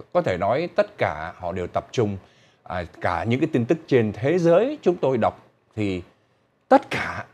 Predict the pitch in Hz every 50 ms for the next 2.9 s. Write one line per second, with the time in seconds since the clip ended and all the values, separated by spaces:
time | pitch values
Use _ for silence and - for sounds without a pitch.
0 | _ _ - 127 110 110 98 - - 92 - - 151 131 120 110 101 90 - 147
1 | 135 131 - - 156 - - 131 123 113 110 107 104 101 - - - 87 101 104
2 | 92 - 82 85 90 98 92 82 76 - - 127 131 160 190 202 202